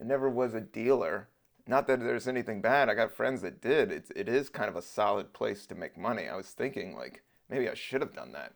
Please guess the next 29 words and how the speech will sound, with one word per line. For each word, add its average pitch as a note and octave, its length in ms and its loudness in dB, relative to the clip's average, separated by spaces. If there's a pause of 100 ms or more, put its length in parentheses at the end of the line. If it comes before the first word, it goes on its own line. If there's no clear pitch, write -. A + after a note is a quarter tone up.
(560)
I - 60 -10
waited A#2+ 460 0
tables A#2 480 -4
for - 160 -8
years. E2 480 -6 (300)
<clears throat> B2+ 80 -2 (1080)
Uh, B2+ 180 10
did B2 160 2
I F#4 120 6
ever F4+ 140 2 (440)
tell, F3 200 6
yeah, F3+ 120 12
I A#2 60 10
used C#3 200 2
to C4 60 0
wait D3 200 6
tables D3 580 4
<laughs> G3 60 0
in D3 280 2 (340)
D C#3+ 160 4
C. C#3+ 240 2
This C3+ 260 2
is G3 140 -4
the - 100 -6
craziest B2+ 800 0
thing. D#2 280 -8 (420)
I A#2+ 80 -2
used F3+ 300 -4
to, D#3 260 -2